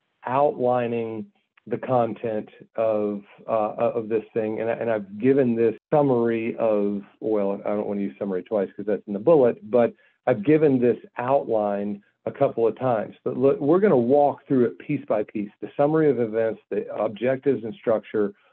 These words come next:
We're gonna talk about what went well and,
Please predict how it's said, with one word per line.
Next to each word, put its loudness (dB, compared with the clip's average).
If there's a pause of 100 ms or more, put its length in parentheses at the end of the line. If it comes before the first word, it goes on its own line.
(140)
We're 2
gonna -4 (280)
talk 2
about 2
what 2
went -2
well 2
and, -4